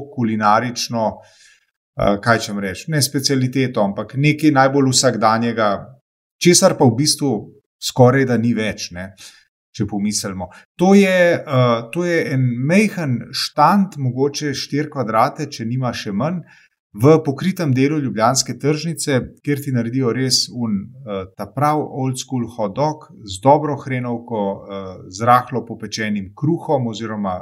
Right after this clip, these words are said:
močno segretim kruhom. Lahko izbirate med, eh, klobaso in, eh, hrenovko. Tako da, eh, hvala vsem, ki so se mi oglasili s podobnim predlogom, ne,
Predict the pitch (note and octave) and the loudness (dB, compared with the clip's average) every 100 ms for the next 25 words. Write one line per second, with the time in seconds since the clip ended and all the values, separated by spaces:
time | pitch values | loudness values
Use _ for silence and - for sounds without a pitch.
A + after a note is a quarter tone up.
0 | - G#2 G#2+ - C#3+ C3+ A#2+ A2 A2+ A2 | -10 -10 -8 -4 -4 -2 -4 -4 -6 -6
1 | G2+ - D3 E3 D#3+ C3 A2 _ - _ | -10 -8 -8 -4 -2 -2 -4 _ -20 _
2 | _ - A2 - C3 G#2 B2 A#2 A2+ A2+ | _ -10 -4 4 4 4 -2 2 0 0
3 | G#2 G2 F#2 - - - G2 F#2+ A2 G2+ | -6 -6 -8 -10 -14 -14 -16 -10 -6 2
4 | G#2+ A2+ - G2+ F#2 F2+ F2+ - F#2+ F2 | 2 2 -4 -8 -10 -14 -18 -16 -14 -14
5 | E2+ E2 D#2+ E2+ - - C#3+ F3 E3 C#3+ | -14 -16 -20 -20 -20 -2 2 2 0 -2
6 | C3+ G#2 - - - _ _ - C3+ C3 | -2 -2 -8 -20 -20 _ _ 2 6 8
7 | C3 A#2 G2+ - _ _ - - A2+ G#2 | 8 6 4 -6 _ _ -12 -6 -4 -4
8 | G2+ - C3+ B2 D#3+ F#3 F3+ F3 E3+ E3 | -4 -4 6 6 6 2 -2 -4 -6 -6
9 | C#3+ C#3+ C3 A#2+ A2+ A2+ - C3+ D3 - | -4 2 2 2 0 -2 0 0 -2 -4
10 | A#2+ A#2 B2 D3+ C3 C3 G#2+ G2+ G2 D3 | -2 -2 -2 -6 -6 -8 -6 -6 -4 -6
11 | G3 A2+ | -6 -8